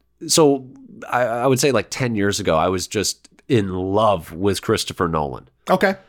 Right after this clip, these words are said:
Speaker 1: I was like, "I wanna be the next Christopher Nolan. This guy is fucking amazing." And then, like, in the last, in the subsequent ten years after,
Speaker 2: The last couple movies.
Speaker 1: I've been sit-, well, yeah, well,
Speaker 2: Three,
Speaker 1: last,
Speaker 2: right?
Speaker 1: like, three movies,
Speaker 2: Yeah.
Speaker 1: last maybe even four.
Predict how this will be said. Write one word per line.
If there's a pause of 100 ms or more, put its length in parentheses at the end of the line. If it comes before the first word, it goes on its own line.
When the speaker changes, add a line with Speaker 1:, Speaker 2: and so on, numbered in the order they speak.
Speaker 1:
I
was
like,
"I
wanna
be
the
next
Christopher
Nolan.
This
guy
is
fucking
amazing." (340)
And
then,
like, (300)
in
the
last, (180)
in
the
subsequent
ten
years
after,
Speaker 2:
The
last
couple
movies.
Speaker 1:
I've
been
sit-,
well,
yeah, (140)
well, (180)
Speaker 2:
Three,
Speaker 1:
last,
Speaker 2:
right?
Speaker 1:
like,
three
movies,
Speaker 2:
Yeah.
Speaker 1:
last
maybe
even
four.